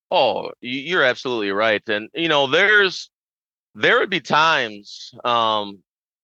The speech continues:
I went through a very bad semi accident in two thousand and eighteen.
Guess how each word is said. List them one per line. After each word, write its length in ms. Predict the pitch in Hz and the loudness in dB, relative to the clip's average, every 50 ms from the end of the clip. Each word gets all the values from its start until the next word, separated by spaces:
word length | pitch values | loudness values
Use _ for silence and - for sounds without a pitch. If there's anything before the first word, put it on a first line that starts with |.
| _ _ _ | _ _ _
I 140 | 113 143 | 0 0
went 200 | 165 165 147 135 | 0 -2 -4 -6
through 180 | - 131 113 101 | -4 -4 -4 -4
a 40 | 92 | -4
very 380 | 82 90 113 120 120 120 117 | -2 -2 0 0 2 0 -2
bad 420 | 110 92 82 107 101 104 101 101 - | -2 -2 -2 0 0 0 0 -2 -4
semi 400 | - - 120 113 107 101 98 92 | -8 -8 -6 -4 -2 -2 0 0
accident 500 | 80 85 90 90 _ - 98 90 90 87 | 0 0 -2 -2 _ -8 -10 -10 -8 -10
in 60 | 85 _ - | -12 _ -16
two 100 | 104 98 | -12 -6
thousand 300 | 95 95 92 90 82 92 | -4 -2 -2 -4 -6 -10
and 100 | 92 90 | -8 -8
eighteen. 580 | 90 87 85 _ _ 107 101 98 92 87 85 85 | -8 -8 -8 _ _ -10 -8 -8 -10 -12 -14 -18